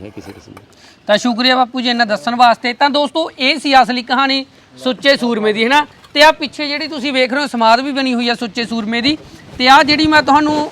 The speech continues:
Speaker 2: ਆਹ ਦਿਖਾਈ ਇੱਕ ਲਿਸਟ, ਹੈ ਨਾ, ਵੀ ਇਹ ਸੁੱਚੇ ਸੂਰਮੇ ਦੀ ਜਿਹੜੀ ਅਸਲੀ ਕਹਾਣੀ ਹੈਗੀ।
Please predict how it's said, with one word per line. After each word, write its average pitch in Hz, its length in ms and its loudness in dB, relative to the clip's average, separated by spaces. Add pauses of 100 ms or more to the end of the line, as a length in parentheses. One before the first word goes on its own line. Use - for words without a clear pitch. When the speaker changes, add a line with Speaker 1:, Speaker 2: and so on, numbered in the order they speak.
(120)
Speaker 2:
ਆਹ 254 120 4
ਦਿਖਾਈ 262 360 2
ਇੱਕ 254 180 -2
ਲਿਸਟ, 220 280 -4
ਹੈ 220 60 -2
ਨਾ, 285 180 0 (360)
ਵੀ 262 160 4
ਇਹ 302 120 6
ਸੁੱਚੇ 262 400 -2
ਸੂਰਮੇ 247 320 -2
ਦੀ 254 100 -4
ਜਿਹੜੀ 269 240 0 (200)
ਅਸਲੀ 220 240 -2
ਕਹਾਣੀ 247 440 2
ਹੈਗੀ। 208 280 0